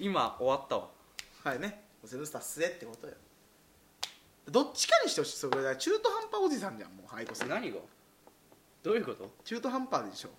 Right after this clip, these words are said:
Speaker 1: 中途半端じゃないよ。
Speaker 2: だ、もう思うよね、俺はもう。アイコスって、僕はもうアイコスにしたんですよ、みたいな。
Speaker 1: うん。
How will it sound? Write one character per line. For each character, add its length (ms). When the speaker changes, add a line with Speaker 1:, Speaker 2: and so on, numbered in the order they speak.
Speaker 1:
中 160
途 120
半 100
端 100
じ 60
ゃ 60
な 100
い 40
よ。 40
Speaker 2:
だ、 120
も 80
う 160
思 100
う 60
よ 60
ね、 100
俺 100
は 80
も 180
う。 20
ア 60
イ 80
コ 140
ス 160
っ 40
て、 240
僕 200
は 120
も 120
う 40
ア 80
イ 60
コ 80
ス 140
に 80
し 100
た 100
ん 80
で 100
す 140
よ、 240
み 60
た 100
い 40
な。 60
Speaker 1:
う 20
ん。 220